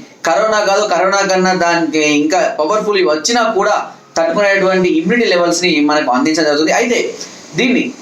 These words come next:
మనం ప్రతిరోజు ఒక టిఫిన్, అన్నము, టీ ఎలా తాగే అలవాటు ఉంటుందో దాన్ని కూడా అలాగే అలవాటు చేసుకోవాలి. ఇలా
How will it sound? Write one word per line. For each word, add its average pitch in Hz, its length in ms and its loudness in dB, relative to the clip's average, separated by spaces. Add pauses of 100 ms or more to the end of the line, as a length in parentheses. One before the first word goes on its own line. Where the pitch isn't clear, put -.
(120)
మనం 233 220 0
ప్రతిరోజు 233 540 2
ఒక 226 300 0
టిఫిన్, 185 420 0
అన్నము, 180 800 0
టీ 180 60 -2
ఎలా 175 400 0
తాగే 165 280 0
అలవాటు 165 380 2
ఉంటుందో 156 480 0
దాన్ని 160 280 2
కూడా 165 160 2
అలాగే 143 380 2
అలవాటు 135 420 -2
చేసుకోవాలి. 113 480 -2 (480)
ఇలా 285 140 0